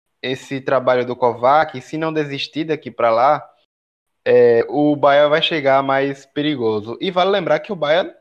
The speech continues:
não se pode duvidar do Bayern no uefa, né? Nos últimos anos, o Bayern, por mais triste sua fase que esteja, é aquele time que chega muito forte em todas as uefas.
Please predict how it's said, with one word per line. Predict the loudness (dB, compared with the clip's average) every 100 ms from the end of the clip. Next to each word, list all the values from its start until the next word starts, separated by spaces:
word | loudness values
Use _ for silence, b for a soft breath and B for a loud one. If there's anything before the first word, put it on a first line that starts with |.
| _
não | -10 -8
se | -8 -6
pode | -6 -6
duvidar | -6 -2 -2
do | 0
Bayern | -2 -4
no | -8
uefa, | -8 -8 -12
né? | -18 -18 _ _ _ _ _ -10
Nos | -6
últimos | -6 -4 -4 0
anos, | 0 2 -2 -4
o | -2
Bayern, | 2 2 2
por | -2
mais | -2 -2 -2 -6 _ _ _ _ _ _ _ _ _
triste | -4 -4 -4 -10
sua | -8 -4
fase | -2 -2 -4
que | -10 -12 -12
esteja, | -10 -6 -4 -4 0 2
é | 2 0
aquele | -4 -6 -8
time | -8 -12 -12
que | -12 -14 -14
chega | -10 -4 -4
muito | -4 -8 -10 -10
forte | -4 -4 -4 -12
em | -16
todas | -10 -10 -8 -10
as | -12 -10
uefas. | -6 -4 -6 -12 -14